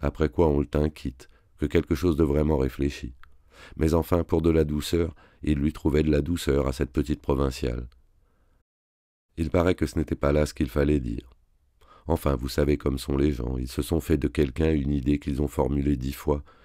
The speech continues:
et n'ont pas rencontré d'opposition, ou même on les a approuvés.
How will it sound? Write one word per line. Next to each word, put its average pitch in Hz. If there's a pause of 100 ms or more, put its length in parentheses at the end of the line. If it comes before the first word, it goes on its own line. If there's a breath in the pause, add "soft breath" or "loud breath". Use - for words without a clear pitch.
(120 soft breath)
et 85
n'ont 85
pas 87
rencontré 71
d'opposition, 65 (260)
ou 76
même 73
on 67
les 69
a 67
approuvés. 69